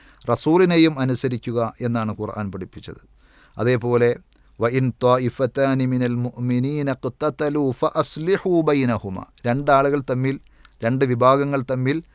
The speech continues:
തർക്കത്തിലും ശത്രുതയിലുമൊക്കെയാണെങ്കിൽ ആ ശത്രുത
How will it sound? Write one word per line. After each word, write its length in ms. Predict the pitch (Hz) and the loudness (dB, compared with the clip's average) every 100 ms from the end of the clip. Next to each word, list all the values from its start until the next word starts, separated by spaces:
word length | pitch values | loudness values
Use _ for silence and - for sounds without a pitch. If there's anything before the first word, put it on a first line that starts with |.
| _ _ _ 117 | _ _ _ -2
തർക്കത്തിലും 720 | 117 - 135 139 135 135 147 _ _ _ - | 0 -2 -4 -2 0 -2 -4 _ _ _ -4
ശത്രുതയിലുമൊക്കെയാണെങ്കിൽ 1400 | 123 - 147 147 147 147 131 - 131 123 123 123 143 151 _ _ _ _ - | -2 0 0 4 4 4 2 0 2 2 2 0 -2 -6 _ _ _ _ -6
ആ 140 | 110 | -4
ശത്രുത 540 | - 110 131 131 131 | -2 -4 -4 0 0